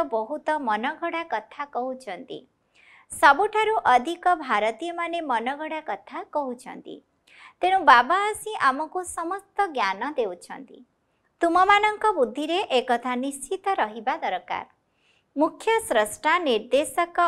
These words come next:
ଅଭିନେତା କିଏ ଅଟନ୍ତି? ଶିବ ବାବା। ସେ ଜ୍ଞାନର ସାଗର, ସୁଖର ସାଗର ଅଟନ୍ତି। ଆମେ ଶିବ ବାବାଙ୍କୁ ଅଭିନେତା ବୋଲି କହିପାରିବା। ମନୁଷ୍ୟମାନେ ତ କହୁଛନ୍ତି ଯେ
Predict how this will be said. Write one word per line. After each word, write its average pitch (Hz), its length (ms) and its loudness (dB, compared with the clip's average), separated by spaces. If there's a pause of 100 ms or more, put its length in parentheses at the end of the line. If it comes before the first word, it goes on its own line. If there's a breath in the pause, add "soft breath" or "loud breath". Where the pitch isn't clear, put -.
(140)
ଅଭିନେତା 294 580 -4
କିଏ 370 320 -8
ଅଟନ୍ତି? 180 580 -6 (760)
ଶିବ 320 160 -6 (100)
ବାବା। 208 360 -6 (680 soft breath)
ସେ 330 220 0
ଜ୍ଞାନର 339 520 4
ସାଗର, 233 460 2 (120)
ସୁଖର 381 600 -6
ସାଗର 208 440 0 (160)
ଅଟନ୍ତି। 185 460 -10 (720)
ଆମେ 349 280 6
ଶିବ 339 240 -4 (100)
ବାବାଙ୍କୁ 392 480 2 (120)
ଅଭିନେତା 359 600 2
ବୋଲି 359 280 -6
କହିପାରିବା। 214 680 -4 (580)
ମନୁଷ୍ୟମାନେ 370 840 2
ତ 359 160 -2
କହୁଛନ୍ତି 311 720 -4
ଯେ 339 180 -6